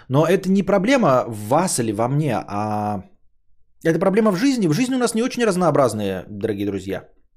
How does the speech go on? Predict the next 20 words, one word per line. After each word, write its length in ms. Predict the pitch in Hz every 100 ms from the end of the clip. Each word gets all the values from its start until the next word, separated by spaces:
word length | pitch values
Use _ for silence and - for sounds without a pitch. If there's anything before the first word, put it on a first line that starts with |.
| _ _ _ _ _ -
В 80 | -
течение 340 | 143 175 185
нашей 280 | 165 208 185
жизни, 480 | 151 226 208 165 - - - - - _ _ _ -
э, 280 | 120 117 117 117
появились, 420 | 147 156 262 254
конечно, 380 | - 147 147 139
мобильные 440 | 127 131 135 120
сотовые 400 | 110 123 - 110
телефоны, 460 | 107 113 110 117 101
но 140 | 107
с 100 | 143
момента 380 | 151 156 185 165
н-, 460 | 147 151 139 143 147
начала 360 | 151 147 170
моих 220 | 151 156 151
стримов 580 | 170 254 214 - - -
не 200 | 135 147
появилось 400 | 160 208 190 175
ничего. 600 | 165 202 277 160 -